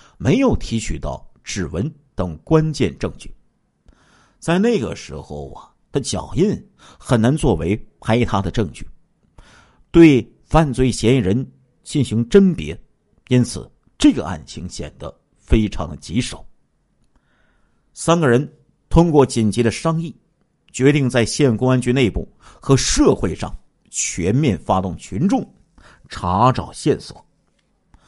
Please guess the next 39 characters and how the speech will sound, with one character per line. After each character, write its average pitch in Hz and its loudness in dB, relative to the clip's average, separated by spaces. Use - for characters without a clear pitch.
而 247 6
就 277 0
在 208 0
他 190 0
们 208 0
紧 95 -4
锣 127 2
密 269 2
鼓 69 -10
地 107 -4
进 143 -2
行 131 -6
调 135 0
查 85 -4
的 139 -2
时 71 -10
候， - -16
省 117 0
公 147 -2
安 147 -2
厅 151 -6
的 131 0
副 170 -4
厅 180 -4
长 73 -6
陈 135 -4
旭 185 -2
正 233 0
和 123 0
公 156 -4
安 185 -2
部 180 -4
三 196 -4
局 127 -4
副 151 -4
处 104 -2
长 80 -6
王 95 -4
亮 226 0